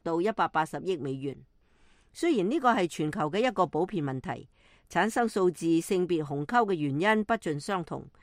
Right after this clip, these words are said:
一個反覆出現嘅原因係手機同服務嘅高成本。喺發展中國家，擁有手機嘅婦女要比男性少大約兩億。喺呢啲嘅國家，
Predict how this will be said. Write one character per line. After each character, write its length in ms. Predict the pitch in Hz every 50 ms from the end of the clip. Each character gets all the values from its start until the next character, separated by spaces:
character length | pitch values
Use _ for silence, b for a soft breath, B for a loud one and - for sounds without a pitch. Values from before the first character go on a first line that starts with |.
| b b b b b b b
一 140 | 220 226
個 260 | 220 - 185 180 180 175
反 300 | - - 175 180 208 220
覆 140 | - 226
出 100 | 220 - 233
現 240 | 220 185 175 156 151
嘅 120 | 170 170
原 260 | 160 143 139 131 135
因 300 | 160 196 208 196 180 175
係 240 | 175 - 160 160 160
手 260 | - - 175 180 202 196
機 240 | - 233 226 214
同 220 | 202 - 185 151 143
服 180 | 143 - 151
務 220 | 123 151 156 147 143
嘅 240 | - 170 160 160 160
高 240 | - - 233 208
成 300 | 180 - - 143 131 123
本。 340 | 110 131 131 131 131 165 196 - _ b b b b b b b b b b b
喺 220 | - 165 180 208 233
發 160 | - 226 196
展 180 | - - 190 202
中 200 | 226 220 202 190
國 180 | - 165 143 -
家， 240 | 165 156 147 147 b b b b b b b b
擁 160 | 208 269 349
有 160 | 302 247 247
手 200 | 233 240 220 247 262
機 180 | - 311 294
嘅 80 | 262 233
婦 220 | 202 - 180 190
女 280 | 185 175 170 170 175 170
要 120 | 180 190 185
比 140 | - 214 247
男 200 | 240 170 139 143
性 400 | - - 180 180 175 175 160 -
少 340 | _ - - - 160 185 214
大 180 | 214 - 165 147
約 220 | 151 160 165 151 - - _
兩 280 | - 143 135 135 151 175
億。 220 | 185 226 233 - _ _ _ _ _ _ _
喺 140 | - 220 269
呢 200 | 311 339 359 370
啲 160 | - 330 330
嘅 120 | 233 220 180
國 200 | - 185 175 147
家， 260 | - 190 185 175 170